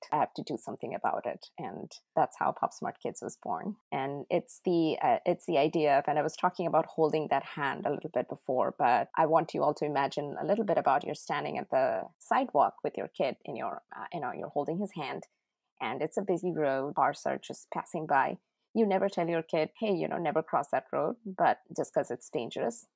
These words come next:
But what you instead do is you give him tools, you tell him things that he could be careful about.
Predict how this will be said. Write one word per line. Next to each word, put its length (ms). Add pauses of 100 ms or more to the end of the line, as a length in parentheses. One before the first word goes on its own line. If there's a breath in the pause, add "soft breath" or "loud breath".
(100)
But 180
what 140
you 60
instead 400
do 220
is 180
you 80
give 160
him 140
tools, 420
you 80
tell 180
him 180
things 380
that 120
he 100
could 160
be 80
careful 420
about. 360